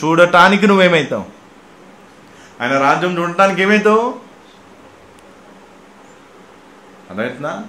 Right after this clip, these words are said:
క్రొత్తగా జన్మిస్తావు. ప్రభువా, నన్ను క్రొత్తగా, క్రొత్తగా జన్మించాలి, దేవుని వాక్యం నువ్వు అంగీకరించాలంటే ఏం చేయాలి?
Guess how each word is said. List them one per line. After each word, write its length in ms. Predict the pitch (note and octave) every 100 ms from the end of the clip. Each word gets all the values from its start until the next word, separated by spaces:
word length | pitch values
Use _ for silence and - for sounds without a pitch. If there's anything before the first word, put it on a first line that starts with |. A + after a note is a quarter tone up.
| -
క్రొత్తగా 800 | G#2+ G#2 A2 G#2+ G#2 G#2 G2+ G2+
జన్మిస్తావు. 420 | F#2+ F#2 F2+ F#2 G2+
ప్రభువా, 320 | A2+ B2+ B2+
నన్ను 200 | A#2+ A2+
క్రొత్తగా, 640 | A2 G#2+ G#2+ G#2 F#2 - - - - - -
క్రొత్తగా 420 | B2 C3+ E3 F3
జన్మించాలి, 640 | E3+ E3 F3+ F3 F3 F3 F3
దేవుని 260 | D#3+ F3 F3+
వాక్యం 340 | F3 F3 F3+
నువ్వు 180 | F3 D#3+
అంగీకరించాలంటే 840 | E3 F#3 F3+ F3+ F3 F3+ F3+ F3+ F#3
ఏం 80 |
చేయాలి? 360 | F#3+ F#3+ F3